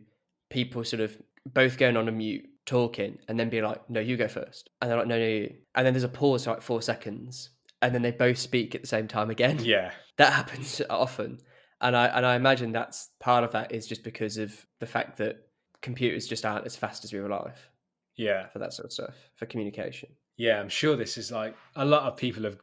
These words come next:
Speaker 2: been going through this. I, I can't imagine we're the only ones. But I, the, I was, I was also thinking, like, you've been speaking about remote workers, but there are people out there where their, their lives haven't really changed because of the pandemic, and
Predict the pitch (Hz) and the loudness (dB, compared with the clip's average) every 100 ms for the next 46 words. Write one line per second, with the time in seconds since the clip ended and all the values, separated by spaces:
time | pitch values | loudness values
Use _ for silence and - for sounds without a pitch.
0 | - 101 101 98 95 110 101 92 90 113 | -10 -4 0 0 -2 -4 -4 -4 -4 0
1 | 107 110 - - 127 110 104 101 98 98 | 2 0 -4 -2 0 0 0 -2 -2 -4
2 | 95 95 95 92 90 92 - - - - | -2 -2 -2 -6 -12 -16 -20 -20 -18 -8
3 | 107 113 139 - - - - - 165 170 | -2 -2 -2 -8 -18 -20 -6 4 4 6
4 | 156 180 - 139 147 151 170 135 110 101 | 2 0 0 2 4 6 4 2 0 -6
5 | 101 101 104 107 - 120 127 127 127 151 | -8 -6 -6 -8 -10 -8 -4 -4 -2 0
6 | 135 123 113 110 120 110 110 117 113 - | 0 0 -2 -2 -2 -2 0 2 2 0
7 | 104 - 110 - 127 143 160 143 123 120 | -10 -8 -8 -2 4 6 8 6 4 -2
8 | - _ - 123 113 113 113 104 107 107 | -16 _ -4 0 2 2 2 2 4 2
9 | 110 113 117 131 143 131 120 104 113 127 | 0 0 2 6 4 2 -4 0 2 2
10 | 113 - 143 139 107 98 95 92 85 - | 2 2 2 2 -4 -10 -10 -10 -12 -8
11 | 104 95 95 92 - 101 101 | -6 -4 -4 -4 -6 -8 -8